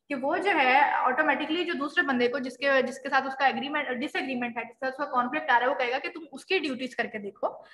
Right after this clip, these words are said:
ठीक है जी। और फिर देखो कि जो यही वाले challenges तुम्हें भी आ रहे हैं और इन चीजों को फिर समझने की, आपस में understand करने की कोशिश करो और इस तरीके से आप अपनी जो भी आपकी disagreement है, जो भी conflict होगा,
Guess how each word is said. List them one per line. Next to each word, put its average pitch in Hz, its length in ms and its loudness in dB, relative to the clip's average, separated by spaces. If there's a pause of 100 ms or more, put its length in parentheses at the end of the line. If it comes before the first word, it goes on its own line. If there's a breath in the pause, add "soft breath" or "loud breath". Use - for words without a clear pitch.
(220 loud breath)
ठीक 233 140 -8
है 349 80 0
जी। 320 200 -4 (220 loud breath)
और 320 200 8
फिर 415 180 2
देखो 294 240 2
कि 339 100 -2
जो 339 80 -2
यही 311 300 0
वाले 330 200 2
challenges 262 360 0
तुम्हें 262 300 -2
भी 330 120 2
आ 311 180 8
रहे 302 120 2
हैं 320 140 0
और 262 340 4
इन 330 100 -8
चीजों 285 260 -2
को 294 80 -8
फिर 320 120 -2
समझने 247 420 0
की, 294 80 0
आपस 277 280 6
में 277 80 0
understand 302 420 -2
करने 294 200 -4
की 320 80 -6
कोशिश 285 300 -8
करो 339 200 -4
और 311 240 -4
इस - 80 -12
तरीके 285 360 -6
से 302 120 -4
आप 240 260 2
अपनी 254 120 -6
जो 277 140 -4
भी 302 100 -2
आपकी 269 220 0
disagreement 247 480 -10
है, 277 60 -12
जो 339 80 -6
भी 392 100 0
conflict 302 440 0
होगा, 214 260 -6